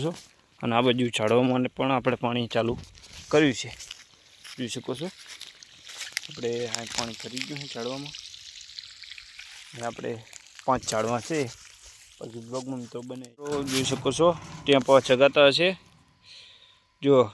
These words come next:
દેખાશે તમને. ત્યાં પર જે જગાય તે આપણે ટપકની નળિયું છે અને ચાલુ છે ટપક. તો અડધી કલાક ઉપર થઈ ગયું છે, જોઈ શકો છો.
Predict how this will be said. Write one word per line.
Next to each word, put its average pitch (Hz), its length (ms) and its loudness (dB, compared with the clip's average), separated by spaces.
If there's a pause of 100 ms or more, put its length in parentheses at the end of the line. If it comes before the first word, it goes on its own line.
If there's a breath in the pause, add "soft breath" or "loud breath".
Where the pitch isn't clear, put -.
(1040)
દેખાશે 143 480 2
તમને. 175 320 -2 (1500 soft breath)
ત્યાં 139 200 2
પર 147 140 4
જે 143 80 4 (100)
જગાય 147 340 6
તે 143 140 4
આપણે 131 380 4
ટપકની 127 520 -4
નળિયું 139 380 0
છે 175 100 -2 (640)
અને 123 180 -10 (800)
ચાલુ 151 260 -2
છે 143 160 -10
ટપક. 135 340 -10 (720)
તો 120 100 0 (1300)
અડધી 131 300 4
કલાક 143 280 8
ઉપર 135 260 2
થઈ 143 140 0
ગયું 160 240 -2
છે, 175 100 -2 (1040 soft breath)
જોઈ 120 180 -8
શકો 127 200 -8
છો. 160 120 -8